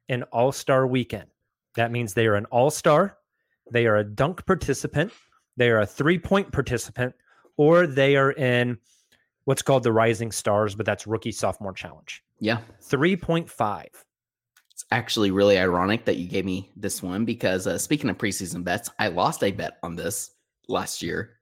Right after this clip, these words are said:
Speaker 2: saying, uh, going <laughs> against my guy Kamiar, saying, uh, that the Thunder would be under, I think it was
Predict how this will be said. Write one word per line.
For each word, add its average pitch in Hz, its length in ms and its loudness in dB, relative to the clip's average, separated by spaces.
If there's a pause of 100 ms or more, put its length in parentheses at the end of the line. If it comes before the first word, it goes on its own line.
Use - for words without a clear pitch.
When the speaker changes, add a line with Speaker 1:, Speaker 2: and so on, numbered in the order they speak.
Speaker 2:
saying, 95 600 -2
uh, - 40 -12
going 107 280 0
<laughs> - 100 2
against 143 720 0
my 120 120 0
guy 110 180 0
Kamiar, 98 520 -4 (1000)
saying, 117 500 0
uh, 104 240 0
that 98 240 -4
the 120 80 -4
Thunder 101 300 -4
would 95 160 -2
be 98 200 -8
under, 98 400 -4
I - 60 -8
think 117 160 -16
it 95 60 -10
was - 300 -12